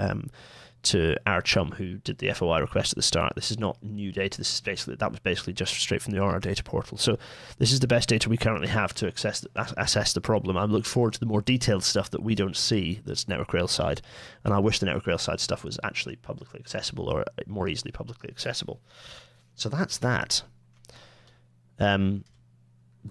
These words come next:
d-, what have we learned from this? Well, nothing,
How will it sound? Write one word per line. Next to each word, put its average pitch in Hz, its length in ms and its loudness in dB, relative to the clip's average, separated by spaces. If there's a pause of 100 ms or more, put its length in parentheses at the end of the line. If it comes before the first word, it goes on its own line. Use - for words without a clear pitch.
d-, - 200 0
what 143 160 6
have 135 120 4
we 143 60 6
learned 120 300 6
from 104 120 -4
this? - 320 0
Well, 117 360 2 (280)
nothing, 104 420 0